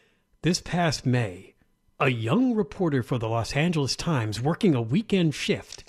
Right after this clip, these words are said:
filed a hundred and ninety word story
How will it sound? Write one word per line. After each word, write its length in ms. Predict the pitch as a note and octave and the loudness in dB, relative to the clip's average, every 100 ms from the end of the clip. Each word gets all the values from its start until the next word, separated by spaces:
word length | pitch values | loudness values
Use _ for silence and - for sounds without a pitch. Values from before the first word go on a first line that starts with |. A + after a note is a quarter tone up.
| _ _ _ _ | _ _ _ _
filed 440 | - G#3+ G#3+ F#3 | -2 2 4 2
a 80 | F3 | 2
hundred 480 | - E4+ E4+ E4+ - | 0 0 2 2 2
and 120 | C4+ | 4
ninety 360 | B3 B3 A#3 G#3+ | 4 4 2 2
word 320 | F#3+ G3+ D#3+ | 4 4 2
story 500 | - - E3+ A2+ | -2 2 2 2